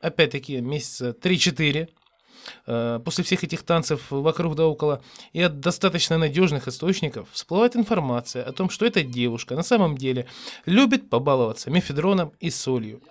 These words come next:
И вы знаете, в моей голове опять возникла мысль о том, что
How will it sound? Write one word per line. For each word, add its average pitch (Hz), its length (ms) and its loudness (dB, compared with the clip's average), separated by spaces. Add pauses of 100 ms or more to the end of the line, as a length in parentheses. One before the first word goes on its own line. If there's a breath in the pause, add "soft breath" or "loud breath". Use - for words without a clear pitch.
(120)
И 190 100 4
вы 220 100 8
знаете, 254 420 6
в 139 60 -10
моей 220 180 6
голове 240 240 6
опять 190 400 2
возникла 202 380 2
мысль 214 260 2
о 165 40 -2
том, 208 180 0
что 185 200 0